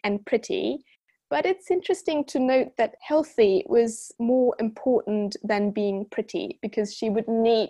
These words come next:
to have a healthy, functioning body in order to fulfill all these tasks that were expected from her. I should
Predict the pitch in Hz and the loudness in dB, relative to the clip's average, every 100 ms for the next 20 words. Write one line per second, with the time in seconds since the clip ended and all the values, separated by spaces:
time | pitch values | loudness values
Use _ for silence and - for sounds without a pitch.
0 | - - 208 196 190 - 269 226 208 - | -6 0 0 2 -2 -2 0 0 -2 -6
1 | 247 - 226 220 226 214 214 208 202 - | -8 -2 -2 0 -2 -6 -6 -6 -6 -4
2 | 202 196 190 185 190 190 - - _ 220 | -4 0 2 2 0 -4 -8 -20 _ 0
3 | 208 202 196 175 - 208 202 - 247 220 | 4 6 4 2 -4 -4 -4 0 2 2
4 | 208 - 262 240 208 196 175 196 190 185 | 0 0 8 10 10 8 4 2 2 2
5 | 185 185 185 - - 226 190 - - - | 2 0 -2 -8 -6 0 0 0 -6 -16
6 | - 190 185 - 196 185 180 - - 220 | -4 -2 -2 -2 0 0 0 0 -2 -4
7 | - 220 214 214 196 - 269 262 262 - | 2 2 2 0 -2 4 6 6 2 -4
8 | - - _ _ _ _ _ _ _ 262 | -6 -16 _ _ _ _ _ _ _ 4
9 | 277 392 | 8 6